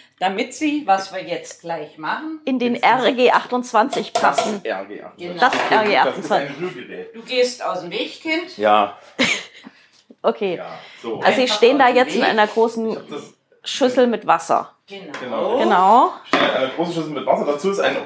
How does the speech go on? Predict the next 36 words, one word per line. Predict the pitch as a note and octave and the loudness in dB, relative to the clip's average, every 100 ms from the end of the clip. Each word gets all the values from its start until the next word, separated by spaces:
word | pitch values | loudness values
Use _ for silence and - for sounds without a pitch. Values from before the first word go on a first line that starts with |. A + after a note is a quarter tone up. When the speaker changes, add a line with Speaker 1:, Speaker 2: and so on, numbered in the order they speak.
| - - - | -10 -20 -12
Speaker 3:
wunderschönes | D#3+ G#3+ F#3+ E3 F#3 F3+ - | -6 -4 -2 -2 0 -2 -2
D-D-R-orangenes | D3 C#3+ C3+ D#3+ C#3+ C3+ D3 D#3 D3 | -2 0 0 0 0 -2 -6 -6 -6
R | - C3 D#3 | -4 -4 -4
G | C#3+ | -4
achtundzwanzig. | A#2 - - - E3+ F#3+ G3+ C3 | -2 0 0 0 0 0 -2 -4
Wir | B2 | -2
brauchen | B2+ - | -2 -2
eine | - | -4
andere | - - - | -6 -8 -10
Schüssel. | - B2 | -8 -8
Speaker 2:
Mhm. | - - _ - A3+ | -8 -14 _ 0 0
Speaker 1:
Genau. | - | 4
Speaker 3:
Und | B3 D#4+ G4 - | 6 6 2 -6
wir | - - | -8 -4
Speaker 2:
Entschuldigung. | G3 G3 G#3 | 2 4 6
Speaker 3:
brauchen | |
vor | C#4+ | 4
allen | D#4 | 4
Dingen | C3+ - | -2 -2
Strom. | - A#2+ B2 D#3 C#4 - - - - - - _ _ - | -2 0 0 2 -4 -6 -20 -18 -18 -16 -20 _ _ -20
Speaker 1:
Strom | - - - B2+ - - | -20 -12 -2 2 2 2
brauchen | - - | 2 0
wir | - C#3+ | -2 0
auch. | A3 - - | 0 0 -4
Kriegen | - E3+ F3 C#3+ | -8 -6 -6 -4
wir | - | -2
alles | F#3 G#3+ A3 | 0 0 2
hin. | A3 B3+ F#4 - - - - - - | 2 2 -2 -4 -8 -10 -14 -12 -2
Speaker 3:
Wir | - A2+ | -2 0
stellen | G#2+ G#2+ | -4 -4
das | A2+ | -8
mal | G#2+ | -8
hier | G#2 | -8
unten | B2 - G2+ | -10 -12 -12
drunter. | G#2+ C#3+ G#3 A#3 - - _ A3 G#3+ - - - | -12 -8 -8 -8 -12 -20 _ -16 -16 -12 -12 -10
Speaker 2:
Mhm. | F#3 F3+ A#3 | -12 -2 0